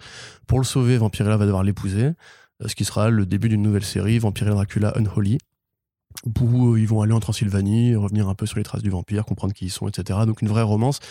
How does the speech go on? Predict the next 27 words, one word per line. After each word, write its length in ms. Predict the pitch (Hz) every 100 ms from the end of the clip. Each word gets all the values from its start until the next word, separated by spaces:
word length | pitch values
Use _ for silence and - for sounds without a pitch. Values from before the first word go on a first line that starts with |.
| - - _
Priest 240 | - 147 -
promet, 360 | 147 147 110 104
il 300 | 107 104 101
a 40 |
dit 120 | 107
vraiment, « 240 | 113 104 117
Promis 260 | - 110
les 80 | 110
gars, 140 | 104 110
je 60 |
vous 100 | 107
jure, 320 | 98 113 123
ce 100 | -
sera 160 | 104 95
bien. 240 | 101 113 135 - _
Promis, 360 | - 110 117 113
c'est, 160 | 98
j'ai 120 | 98
pas, 160 | 95 107
j'ai 220 | 107 104 - -
pas 80 | 107
mis 80 |
Dracula 360 | 110 104 113 107
juste 160 | 107 104
pour 140 | 101
le 80 | 95
lol. 200 | 107